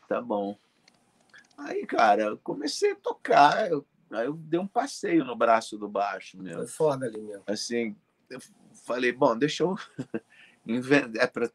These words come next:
Speaker 1: é pra ser criativo, então tá." Aí comecei a tocar e saiu aquilo, cara.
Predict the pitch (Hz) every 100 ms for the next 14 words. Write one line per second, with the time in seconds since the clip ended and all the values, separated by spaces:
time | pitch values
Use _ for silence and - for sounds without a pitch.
0 | - 113 - 107 - - 95 92 - 117
1 | 143 - 240 180 127 110 113 - 135 151
2 | - 165 _ - _ - 143 - 156 147
3 | 151 190 - 196 127 98 - - -